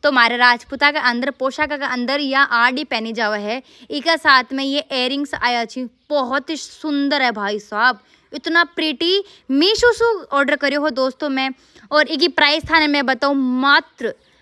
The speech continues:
मात्र तीन सौ नब्बे रुपया। बहुत ही प्यारी है दोस्तों। अब आप तीसरो ऑर्डर खोला, हाँ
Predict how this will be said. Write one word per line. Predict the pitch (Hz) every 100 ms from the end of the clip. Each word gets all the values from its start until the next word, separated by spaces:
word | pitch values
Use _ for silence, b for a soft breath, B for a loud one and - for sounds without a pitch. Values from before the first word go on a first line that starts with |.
| b -
मात्र | 254 311 370 403
तीन | 370 349 339 339
सौ | - 349
नब्बे | 320 285 214 247
रुपया। | 226 190 185 180 _ _ _ -
बहुत | 254 285 320
ही | 370
प्यारी | 294 277 254
है | 262
दोस्तों। | 240 233 214 233 208 - 302
अब | 339
आप | 359 339 349
तीसरो | 359 381 415
ऑर्डर | 349 311 277
खोला, | 302 302 294 302
हाँ | 269 262 240